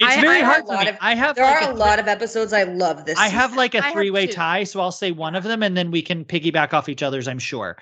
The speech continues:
Speaker 3: Okay.
Speaker 2: Um, my first one was, um, oh my God, it's episode eighteen.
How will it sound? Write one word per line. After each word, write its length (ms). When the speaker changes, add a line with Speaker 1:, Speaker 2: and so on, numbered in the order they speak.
Speaker 3:
Okay. 100
Speaker 2:
Um, 280
my 200
first 420
one 600
was, 960
um, 480
oh 60
my 100
God, 300
it's 160
episode 600
eighteen. 800